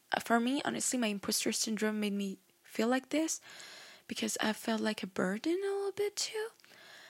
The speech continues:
I think this whole point is around self-confidence.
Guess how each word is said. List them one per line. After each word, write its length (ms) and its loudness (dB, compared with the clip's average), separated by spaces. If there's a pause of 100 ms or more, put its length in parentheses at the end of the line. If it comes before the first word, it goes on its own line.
(140)
I 60 0
think 280 0
this 180 2
whole 220 4
point 320 -2
is 180 -2
around 440 0
self-confidence. 1080 -4